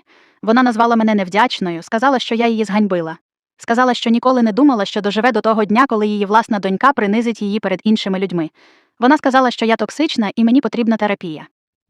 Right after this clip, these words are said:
Тато надіслав одне повідомлення: "Ти змінилася на гірше".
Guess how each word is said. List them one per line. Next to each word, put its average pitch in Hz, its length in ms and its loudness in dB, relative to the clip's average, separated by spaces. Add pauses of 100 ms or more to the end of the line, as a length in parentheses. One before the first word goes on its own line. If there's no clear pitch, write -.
(580)
Тато 311 160 4
надіслав 233 400 2
одне 220 240 0
повідомлення: 175 640 -2 (320)
"Ти 247 100 4
змінилася 214 500 0
на 202 80 -2
гірше". 185 420 -6